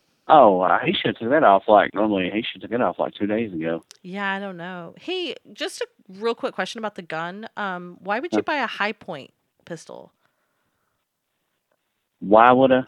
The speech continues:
Speaker 2: Yeah, just wondering, like, what would it, what would its use be for?
Speaker 1: Uh,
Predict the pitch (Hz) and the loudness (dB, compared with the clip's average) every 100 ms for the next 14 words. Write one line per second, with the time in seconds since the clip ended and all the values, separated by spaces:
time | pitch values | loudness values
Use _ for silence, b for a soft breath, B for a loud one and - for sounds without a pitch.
0 | _ - 214 156 160 - 226 - 190 180 | _ -8 -4 -4 -6 -12 -12 -10 -10 -8
1 | 180 180 208 208 208 - 196 - 190 175 | -6 -4 -4 -4 -8 -10 -8 -8 -8 -10
2 | 170 175 175 - 165 - - 175 170 _ | -14 -18 -18 -18 -20 -18 -18 -18 -20 _
3 | _ _ _ _ _ _ _ _ _ _ | _ _ _ _ _ _ _ _ _ _
4 | _ _ _ _ _ _ _ _ _ _ | _ _ _ _ _ _ _ _ _ _
5 | _ _ _ _ _ _ _ _ _ _ | _ _ _ _ _ _ _ _ _ _
6 | _ _ _ _ _ _ _ _ _ _ | _ _ _ _ _ _ _ _ _ _
7 | _ - - | _ -12 0